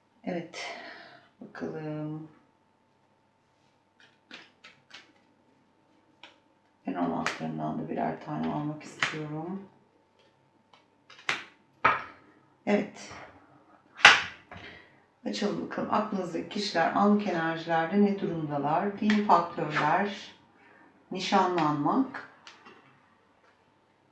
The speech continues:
sevginizi ifade edin kartları geldi romantik meleklerden. Gözlemek, stalk durumları söz konusu muhtemelen arkadaşlar. Sizi, e,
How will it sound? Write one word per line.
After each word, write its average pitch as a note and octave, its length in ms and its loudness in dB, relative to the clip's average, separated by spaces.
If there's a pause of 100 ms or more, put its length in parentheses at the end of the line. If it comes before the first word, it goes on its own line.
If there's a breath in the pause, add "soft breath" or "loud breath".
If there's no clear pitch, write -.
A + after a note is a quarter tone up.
sevginizi G#3 720 10
ifade G3+ 500 6
edin D#3 240 2
kartları D#3 560 -4
geldi D#3 460 0
romantik D3+ 520 -2
meleklerden. D3 1080 0 (680 loud breath)
Gözlemek, E3 1000 -2 (500)
stalk - 520 0
durumları D#3 600 0
söz - 320 -6
konusu F3 340 -4
muhtemelen F#3+ 500 -2
arkadaşlar. F3+ 680 0
Sizi, E3 420 -4 (640 loud breath)
e, D3+ 420 0